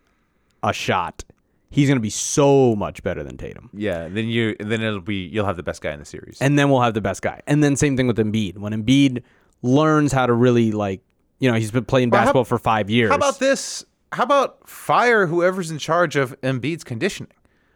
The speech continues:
Speaker 2: Why
Speaker 1: Well,
Speaker 2: is that guy twenty pounds overweight? Why is
Speaker 1: well,
Speaker 2: he tired? I mean,
Speaker 1: well, because he took six to, well, how many weeks off with the broken face?
Speaker 2: What, you can't run with a bo-, broken face? You can't do the, the, the bicycle with a broken face? Like,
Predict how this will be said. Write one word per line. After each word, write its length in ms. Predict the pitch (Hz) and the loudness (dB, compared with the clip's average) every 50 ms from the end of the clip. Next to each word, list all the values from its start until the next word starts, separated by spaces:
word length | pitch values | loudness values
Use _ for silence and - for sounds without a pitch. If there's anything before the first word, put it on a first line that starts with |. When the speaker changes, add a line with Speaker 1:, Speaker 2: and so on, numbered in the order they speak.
| _ _ _ _ _ _ _ - | _ _ _ _ _ _ _ -6
Speaker 2:
Why 240 | 113 113 147 220 262 | -2 0 2 4 4
Speaker 1:
Well, 80 | 262 | 4
Speaker 2:
is 80 | 226 156 | 4 2
that 180 | 185 190 185 - | 2 0 0 2
guy 180 | 190 180 175 170 | 2 2 0 0
twenty 260 | - - 185 185 180 | 0 -2 -4 -4 -2
pounds 280 | - 185 185 175 156 | -2 -2 -2 0 0
overweight? 480 | 160 160 143 139 139 185 214 156 - - _ _ _ | -2 -2 -2 -2 -2 -2 -2 -4 -4 -8 _ _ _
Why 240 | - 123 170 175 165 | 0 2 4 6 6
is 60 | 160 147 | 6 4
Speaker 1:
well, 80 | 135 | 4
Speaker 2:
he 60 | 131 | 2
tired? 500 | 131 156 175 240 262 143 - - - - - _ _ _ _ - | 2 2 2 2 2 0 -2 -6 -12 -20 -20 _ _ _ _ -8
I 40 | 120 | -4
mean, 120 | 117 113 | 0 2
Speaker 1:
well, 100 | 113 107 | 2 2
because 280 | 107 147 139 - 160 131 | 2 2 0 0 0 -2
he 80 | 131 123 | -2 -2
took 280 | - - 151 120 - _ _ _ _ _ | 0 0 -2 -2 -4 _ _ _ _ _
six 960 | - - - - - - - - - - 151 135 - - - - - - - - _ - | -20 -20 -20 -18 -16 -14 -10 -10 -4 -2 -2 -2 -2 -4 -6 -6 -6 -6 -10 -12 _ -2
to, 120 | - 127 | -2 0
well, 200 | 117 123 120 110 | 0 2 0 0
how 160 | - - 117 127 | 0 0 0 0
many 140 | 127 123 120 | 2 2 2
weeks 260 | 117 127 120 - - | 2 2 2 2 2
off 240 | 123 113 117 123 - | 2 2 2 2 0
with 80 | 131 104 | -2 -2
the 80 | 101 | 0
broken 320 | 95 123 110 104 - 110 101 | 0 0 0 0 0 -4 -6
face? 400 | - 110 110 135 151 - - - _ _ _ _ | -4 -4 -4 -4 -6 -10 -16 -20 _ _ _ _
Speaker 2:
What, 180 | - - 143 113 | -2 -2 0 0
you 120 | 143 131 | -2 -4
can't 220 | - - 170 147 107 | -2 -2 -2 -2 -4
run 300 | 107 101 113 117 139 170 | -4 -4 -2 -2 -2 -2
with 140 | 175 - 139 | -4 -4 -2
a 20 | |
bo-, 200 | 117 139 147 156 | -2 0 0 -2
broken 340 | - 135 147 156 151 160 147 | -2 -2 -4 -4 -2 -4 -6
face? 420 | - - 151 190 233 214 - - | -2 -2 -2 -2 -2 -4 -8 -10
You 120 | 143 143 - | -12 -10 -6
can't 220 | - 180 165 139 | -4 -4 -4 -2
do 180 | 151 160 156 156 143 131 127 | -2 -2 -2 -2 -2 -4 -6
the, 20 | |
the, 220 | 110 117 123 113 101 95 - | -4 -2 -2 -2 -2 -4 -4
the 120 | 123 110 | -4 -2
bicycle 560 | 90 110 117 131 131 - - - 196 202 202 190 | -2 -2 -2 -2 -4 -6 -4 0 2 2 2 2
with 100 | 175 - | -2 -2
a 40 | |
broken 280 | - 151 156 147 143 127 | -2 -2 -2 0 -2 -4
face? 380 | - 131 147 180 220 - - - | -4 -4 -4 -2 -4 -6 -4 -2
Like, 220 | 127 120 - - | -2 -2 -2 -6